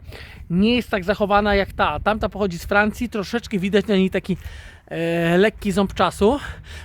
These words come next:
pomimo że ładna była, e, jest ładna naprawdę, jest w ogłoszeniu również, ale ta to jest po prostu nowa. Tu efekt był tego, że po prostu stała w domu, nie stała w żadnym garażu, nie w żadnym blaszaku,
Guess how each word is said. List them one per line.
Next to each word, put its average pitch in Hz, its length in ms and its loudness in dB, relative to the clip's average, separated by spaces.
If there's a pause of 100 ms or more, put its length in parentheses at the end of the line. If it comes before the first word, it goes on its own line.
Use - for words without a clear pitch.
pomimo 208 320 4
że 202 120 4
ładna 175 400 2
była, 190 580 2
e, 208 180 0 (800)
jest 196 300 2
ładna 180 360 0
naprawdę, 175 640 0
jest 208 240 -2
w - 40 -6
ogłoszeniu 180 420 0
również, 175 380 0 (320)
ale 254 180 2
ta 262 180 4
to 240 140 2
jest 247 140 0
po 226 80 -8
prostu 196 220 -4
nowa. 175 260 4 (520)
Tu 269 120 4
efekt 247 280 6
był 214 140 -2
tego, 220 260 2
że 208 80 0
po 196 80 -6
prostu 190 220 -6
stała 190 300 2
w 170 60 -2
domu, 208 400 4
nie 190 180 4
stała 208 300 2
w 170 40 -6
żadnym 185 260 0
garażu, 185 440 2
nie 180 160 0
w 170 40 -4
żadnym 180 260 -2
blaszaku, 196 540 0